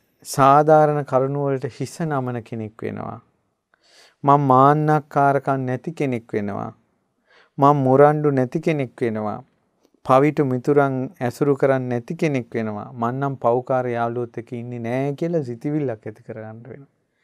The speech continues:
එහෙම සිතුවිල්ලත් වටිනවා කියනවා. පව්කාර යාළුවන්ගෙන් අයින් වුණොත් කවර කතාවද? පව්කාර යාළුවෝ සීයක් එක්ක ඉන්නවට වැඩිය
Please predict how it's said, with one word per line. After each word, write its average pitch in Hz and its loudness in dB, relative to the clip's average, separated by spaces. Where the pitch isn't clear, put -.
එහෙම 131 -2
සිතුවිල්ලත් 165 0
වටිනවා 123 0
කියනවා. 113 -14
පව්කාර 127 4
යාළුවන්ගෙන් 123 0
අයින් 123 -6
වුණොත් 120 -10
කවර 113 -8
කතාවද? 95 -14
පව්කාර 151 6
යාළුවෝ 143 4
සීයක් 165 4
එක්ක 147 -8
ඉන්නවට 135 -4
වැඩිය 110 -2